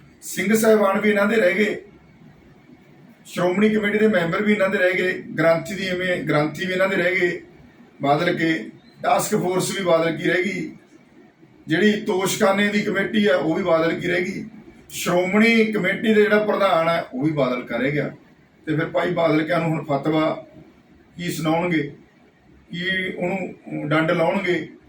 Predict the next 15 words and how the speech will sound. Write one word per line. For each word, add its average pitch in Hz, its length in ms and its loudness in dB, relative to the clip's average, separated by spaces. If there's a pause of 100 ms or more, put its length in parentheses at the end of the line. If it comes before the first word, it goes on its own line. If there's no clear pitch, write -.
(640)
ਬਸ 143 220 -2
ਉਹਦੇ 180 200 0
ਵਿੱਚ 202 260 -2
ਕੀ 214 240 2
ਹੈ 185 180 6
ਵੀ 180 80 -2
ਸ਼੍ਰੋਮਣੀ 175 520 -2
ਅਕਾਲੀ 170 260 2
ਦਲ 175 180 0
ਦੇ 170 100 -2
ਪ੍ਰਧਾਨ 156 460 0
ਤੋਂ 185 160 -2
ਗਲਤੀ - 300 -2
ਹੋਈ 208 320 2
ਹੈ - 280 0